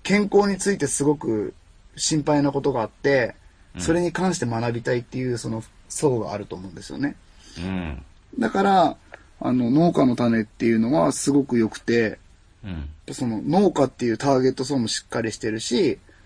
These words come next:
Speaker 2: うん。
Speaker 1: その本気で農家について考えてる人っていうのも、農家の種を聞くような層であるから、
Speaker 2: うん。
Speaker 1: だからやっぱさすがだなって、鶴ちゃん、
Speaker 2: そうだね。
Speaker 1: さすがだなって。
Speaker 2: しっくりくるよね。
Speaker 1: うん。
Speaker 2: うん。
Speaker 1: 番組のコンセプト、作り方、完璧だなって思いますね。
Speaker 2: 完璧だよね。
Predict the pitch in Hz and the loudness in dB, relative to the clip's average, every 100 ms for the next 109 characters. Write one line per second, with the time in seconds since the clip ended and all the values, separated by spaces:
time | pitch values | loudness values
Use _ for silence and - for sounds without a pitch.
0 | _ 92 139 - 196 214 202 202 190 190 | _ -6 -6 -2 -2 -2 0 0 2 0
1 | 180 151 120 123 120 120 120 120 117 113 | 0 0 0 -4 -6 -4 -4 -2 -4 -4
2 | 104 - 110 120 131 151 208 175 104 - | -6 -10 -12 -8 -6 -4 -2 -2 -6 -10
3 | _ - 127 123 113 107 107 101 95 - | _ -12 -6 -6 -6 -6 -6 -6 -8 -10
4 | 131 120 107 101 - - 123 107 - 107 | -4 -2 -2 -4 -8 -6 -4 -2 -2 -4
5 | 101 98 110 117 - - - - - - | -4 -2 2 2 0 -8 -12 -10 -8 -10
6 | - - - - - - - 120 - 127 | -10 -6 -4 0 0 -2 -4 -4 -2 0
7 | 113 110 110 - 156 - 98 - 151 143 | 0 2 2 2 2 0 -6 0 4 4
8 | 101 104 113 131 127 127 117 113 113 135 | 4 2 2 0 0 0 2 2 2 2
9 | 98 82 92 120 - - 120 123 98 - | 0 -4 -6 -6 -10 0 4 4 2 -4
10 | - _ - - - 104 104 127 135 135 | -20 _ -20 -20 -20 -6 0 2 4 4
11 | 135 - 170 170 - 127 - 117 - 135 | 4 2 2 4 2 2 0 -4 -2 0
12 | 131 131 131 131 127 - 127 151 - 160 | 0 0 -2 0 0 0 -2 -2 -2 0
13 | 160 143 143 - 101 107 98 104 107 - | 2 2 0 -2 -4 -2 -2 -4 -6 -6
14 | - 123 110 85 85 85 | -6 -6 -8 -8 -10 -12